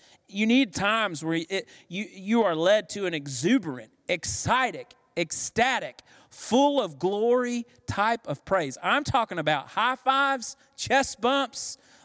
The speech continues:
like, "Let's go." I'm talking about jumping, dancing, shouting, like, genuine excitement about the Lord and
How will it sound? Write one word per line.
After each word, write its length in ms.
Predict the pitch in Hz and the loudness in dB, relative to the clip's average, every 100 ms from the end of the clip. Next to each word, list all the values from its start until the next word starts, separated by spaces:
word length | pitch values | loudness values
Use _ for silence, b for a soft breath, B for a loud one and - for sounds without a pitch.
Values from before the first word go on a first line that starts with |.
| - | -2
like, 260 | 156 165 | 0 0
"Let's 340 | 147 247 262 - | 2 2 0 -2
go." 560 | 269 285 285 233 151 | 0 4 4 4 0
I'm 160 | 156 208 | -2 0
talking 260 | 254 233 208 | 0 0 0
about 260 | 175 151 | -2 -2
jumping, 680 | 135 160 285 262 - 135 113 B B - | -4 -2 0 -2 -2 -2 -4 B B -10
dancing, 720 | 127 196 294 - - - 120 113 B - | -2 2 2 0 -4 -6 -6 -6 B -8
shouting, 720 | - - 240 269 247 170 135 | -4 0 0 0 -2 -2 0
like, 180 | 160 156 B B 139 | 0 0 B B -12
genuine 720 | 135 151 330 370 370 370 349 | -4 2 2 2 -2 -2 0
excitement 800 | 320 - - 320 349 320 240 208 185 | -2 -4 -2 0 0 -2 -6 -8 -6
about 420 | 185 208 202 180 B B | -2 2 0 0 B B
the 100 | 160 | 0
Lord 640 | 175 190 262 254 180 143 123 b b b | 0 4 4 4 2 -4 -14 b b b
and 160 | 160 | -6